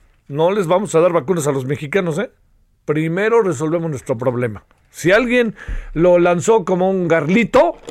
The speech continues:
ahí como un a ver si pega, pues ya les respondieron antes de que lo lanzaran y ya mejor ni lo planteen. Porque, pues, este, el señor, eh, ni más ni menos que el señor Joe Biden, pues, piensa en su país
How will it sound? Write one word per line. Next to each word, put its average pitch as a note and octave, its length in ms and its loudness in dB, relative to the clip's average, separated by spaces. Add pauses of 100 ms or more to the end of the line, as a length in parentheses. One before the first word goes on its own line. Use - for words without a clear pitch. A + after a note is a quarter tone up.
(280)
ahí D3+ 240 2
como D3 220 0
un E3 120 2
a D3+ 80 2
ver A3 340 6
si D#3+ 240 -2
pega, A#3 480 2 (260)
pues D3 220 -2
ya F3 140 4
les F#3 180 0
respondieron E3 540 0
antes D#3 260 -4
de C3+ 120 -4
que D3 120 -6
lo C#3+ 100 0
lanzaran D3+ 400 -2
y C#3+ 80 -2
ya D#3 120 0
mejor C#3+ 220 -4
ni C#3 100 -4
lo A2 120 -4
planteen. A#2+ 560 -2 (640)
Porque, A#3 400 4
pues, F3+ 260 -2
este, E3 520 -2 (280)
el D#3 140 -4
señor, F#3 580 -2 (200)
eh, D3 380 2
ni D#3 160 -2
más F#3+ 340 2
ni G3 200 2
menos G#3 540 -2
que C#3+ 180 -10
el C3 120 -10
señor D#3 560 -6 (320)
Joe E3+ 140 0
Biden, F3 460 -2
pues, - 240 -14
piensa F3+ 420 -6
en F#3 120 -6
su A#2+ 180 -12
país A3 640 -6